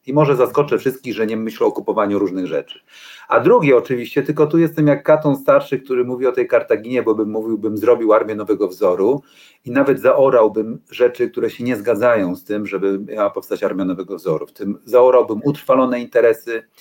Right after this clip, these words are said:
zaorałbym nawet przemysł zbrojeniowy, który nie umiałby się dostosować do zasad nowego przemysłu, nowoczesnego przyszłości.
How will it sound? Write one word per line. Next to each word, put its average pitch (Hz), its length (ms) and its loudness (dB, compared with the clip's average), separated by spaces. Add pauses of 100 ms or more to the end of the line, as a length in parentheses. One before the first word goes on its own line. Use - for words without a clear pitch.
(320)
zaorałbym 113 680 2
nawet 107 320 0
przemysł 139 340 0
zbrojeniowy, 117 500 -2
który 120 320 -4
nie 127 180 0
umiałby 135 480 4
się - 120 -10
dostosować 98 680 -4
do 113 160 -4
zasad 101 580 0
nowego 107 340 0
przemysłu, 98 500 -8
nowoczesnego 98 640 -8
przyszłości. - 760 -8